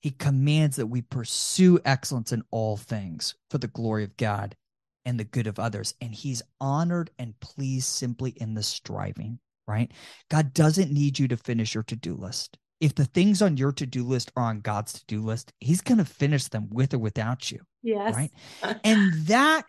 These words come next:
Speaker 1: is tremendously freeing and liberating. No, I could do the work, I could do it to the best of my ability, but I can rest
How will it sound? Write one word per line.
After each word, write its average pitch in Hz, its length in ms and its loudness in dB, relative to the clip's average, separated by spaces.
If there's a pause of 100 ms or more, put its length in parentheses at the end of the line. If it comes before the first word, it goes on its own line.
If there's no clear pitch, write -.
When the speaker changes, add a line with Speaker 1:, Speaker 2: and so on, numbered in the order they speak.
Speaker 1:
is 214 360 -2
tremendously 175 1500 -2
freeing - 800 -10 (360)
and 127 140 -4
liberating. 113 840 -2
No, 147 240 4
I 190 100 4
could 190 220 0
do 190 100 4
the 180 100 4
work, 156 360 2
I 160 100 0
could 147 160 -2
do 165 160 0
it 190 140 -2
to - 100 -6
the 151 80 -2
best 165 380 -2
of 196 80 4
my 175 180 4
ability, 156 560 4 (300)
but 147 100 4
I 190 140 4
can 160 200 2
rest 110 840 0